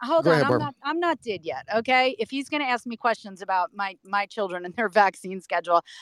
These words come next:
Speaker 1: I'm gonna tell you that same son now has epilepsy. And so he has vaccine-induced epilep-, epilepsy. So vaccine reactions happen, but I am pro-vaccine, ladies and gentlemen.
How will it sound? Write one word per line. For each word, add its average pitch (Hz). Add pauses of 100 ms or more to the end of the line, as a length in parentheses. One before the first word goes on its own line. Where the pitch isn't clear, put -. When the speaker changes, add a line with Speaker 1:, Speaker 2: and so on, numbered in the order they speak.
(180)
Speaker 1:
I'm 320
gonna 359
tell 302
you 269
that 214
same 214
son 202
now 185
has 180
epilepsy. - (360)
And 208
so 208
he 254
has 214
vaccine-induced 214
epilep-, 180 (100)
epilepsy. 170
So 226
vaccine 339
reactions 214
happen, 190
but 202
I 226
am 214
pro-vaccine, 294
ladies 175
and 180
gentlemen. 175